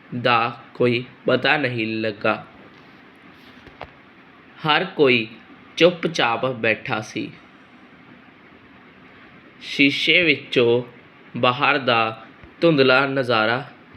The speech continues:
ਵਿਖ ਰਿਹਾ ਸੀ। ਡੱਬੇ ਦੇ ਵਿੱਚ ਪੱਟੀ ਉੱਤੇ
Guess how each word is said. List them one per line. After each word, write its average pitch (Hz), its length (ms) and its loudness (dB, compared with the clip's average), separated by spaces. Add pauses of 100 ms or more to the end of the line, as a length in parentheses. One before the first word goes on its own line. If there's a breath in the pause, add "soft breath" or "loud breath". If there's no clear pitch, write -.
ਵਿਖ 120 280 -2
ਰਿਹਾ 113 260 0
ਸੀ। 110 260 -12 (2250)
ਡੱਬੇ 151 540 0
ਦੇ 120 400 2 (340)
ਵਿੱਚ 139 540 -4 (680)
ਪੱਟੀ 143 480 2 (1160)
ਉੱਤੇ 131 440 0